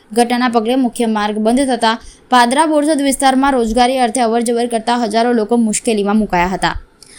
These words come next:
વાહન વ્યવહાર ડાયવર્ઝનના કારણે લાંબા ચક્કર લગાવવાની ફરજ પડતા ઔદ્યોગિક વિસ્તારો સુધી પહોંચવામાં અડચણો ઊભી થઈ હતી.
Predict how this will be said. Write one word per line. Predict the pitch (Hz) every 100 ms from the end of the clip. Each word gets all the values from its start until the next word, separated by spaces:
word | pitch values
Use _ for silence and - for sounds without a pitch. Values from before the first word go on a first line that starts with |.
| - -
વાહન | 233 277 339
વ્યવહાર | 339 320 330
ડાયવર્ઝનના | 311 269 277 277 277 285
કારણે | 277 240 262
લાંબા | 262 240 240
ચક્કર | 247 240 - 277
લગાવવાની | 247 220 226 233 247
ફરજ | 233 214 202 -
પડતા | 220 214 254 -
ઔદ્યોગિક | 208 214 269 285
વિસ્તારો | 240 226 247 240
સુધી | 269 254 254
પહોંચવામાં | 247 220 220 247 233 254 -
અડચણો | 208 208 233 233
ઊભી | 208 214
થઈ | 214 190
હતી. | 180 175